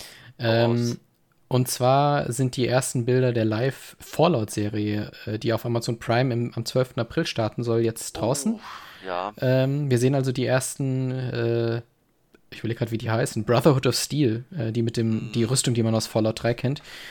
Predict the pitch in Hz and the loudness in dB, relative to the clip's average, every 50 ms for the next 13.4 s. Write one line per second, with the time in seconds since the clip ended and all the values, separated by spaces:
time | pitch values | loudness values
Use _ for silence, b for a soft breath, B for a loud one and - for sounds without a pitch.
0 | B B B B - - 131 - 160 151 151 165 160 156 147 151 - - 151 147 | B B B B -6 -4 0 2 2 2 2 2 2 2 0 0 0 0 2 2
1 | 147 147 147 143 135 123 120 117 120 120 113 - - - 113 110 113 113 110 107 | 4 4 4 4 4 2 2 2 0 -2 -4 -4 -4 -4 -2 0 0 0 0 -2
2 | - - 180 202 208 202 196 185 180 175 175 B B B B B B B B B | 0 2 4 6 6 6 6 6 4 4 2 B B B B B B B B B
3 | B - 123 120 117 127 123 120 - - - 117 113 117 113 110 110 113 113 117 | B 0 0 2 2 0 -2 -4 -4 -4 -4 -2 0 2 2 2 2 2 0 -2
4 | - - - 117 131 131 - - - 135 120 - 110 113 117 117 - - - 110 | -6 -4 0 2 2 2 0 0 -2 -2 0 0 -2 -2 -2 -2 -2 -4 -4 -2
5 | 110 110 110 117 135 135 143 147 147 151 151 - - - - 127 123 120 120 120 | -2 -2 2 2 4 4 4 4 2 0 -2 -6 -8 -4 0 0 2 2 2 2
6 | 120 127 - - 139 131 135 123 117 123 131 127 123 120 113 120 120 120 120 123 | 2 0 -2 -4 -6 -4 -2 0 2 2 4 4 4 2 2 2 0 0 0 0
7 | 127 123 123 - 113 117 113 110 110 110 110 113 117 - - - _ _ _ _ | 0 -2 -2 -2 -2 -2 -2 -2 -2 -2 -4 -6 -8 -12 -18 -20 _ _ _ _
8 | - - - - _ _ - 233 190 - - - 156 - - - - - 160 - | -20 -20 -20 -20 _ _ -2 -2 -2 -2 -2 -4 -6 -4 -4 -2 -2 -2 -4 -2
9 | - 208 185 - - - 208 196 190 190 190 190 196 202 - _ _ _ _ B | -4 -4 -6 -4 -6 -8 -6 -4 -2 -2 -2 -2 -4 -6 -10 _ _ _ _ B
10 | B B B B B - 135 135 123 - - 113 113 - 110 113 - 247 214 - | B B B B B 0 2 2 2 0 0 0 0 0 0 0 0 -2 -2 -6
11 | 139 - - 143 135 127 127 - - 127 127 170 214 208 - - - - - 127 | -10 -6 -2 -2 0 0 -2 -2 0 2 2 2 2 0 -4 -8 -14 -6 -2 0
12 | 123 123 127 131 131 131 127 - - 135 131 131 131 131 131 135 123 117 117 139 | 2 2 2 2 2 2 0 0 0 -2 0 0 0 -2 -4 -2 -2 0 0 0
13 | 143 - - 147 131 127 - | 0 0 0 0 0 0 -2